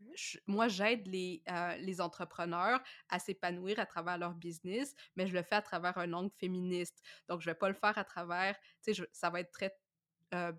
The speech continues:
Speaker 2: trauma informed. Il va y avoir, genre, beaucoup de travail au niveau, genre, des croyances et des choses comme ça. Hem, donc je fais ça, mais pas ça, ça me permet de me différencier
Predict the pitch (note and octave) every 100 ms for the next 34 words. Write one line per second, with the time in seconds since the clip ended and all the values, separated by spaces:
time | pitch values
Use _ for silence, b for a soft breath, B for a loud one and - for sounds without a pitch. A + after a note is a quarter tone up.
0 | - - F#3 F3 F3+ F#3+ F#3+ - G3+ F3+
1 | E3+ E3 E3+ B B F#3+ F3+ F3 F3 F#3
2 | F#3 F3+ F3+ F3+ F3 F#3 - G3+ G3+ G3
3 | B B B E3+ F3+ F3+ F3 F3+ - F3+
4 | F3+ F#3+ F#3+ F#3 F3+ F#3 F3+ F3 F3 -
5 | F#3 F#3 E3+ E3 E3 F3 F3 F#3 - F3
6 | F3 - G3+ C#4 B B B - F#3+ F3+
7 | F3+ E3+ - _ _ _ _ _ _ _
8 | _ G#3 G3+ G3 - _ _ _ _ _
9 | _ _ _ - F3+ G#3 - G#3 - -
10 | A#3+ B3+ F#3 - G3+ G3 - A3+ C4+ F#3+
11 | F#3+ - F3+ F#3 G3 G#3+ F#3 F3+ E3 F#3
12 | - F3+ E3+ E3+ - G3 G3+ G#3+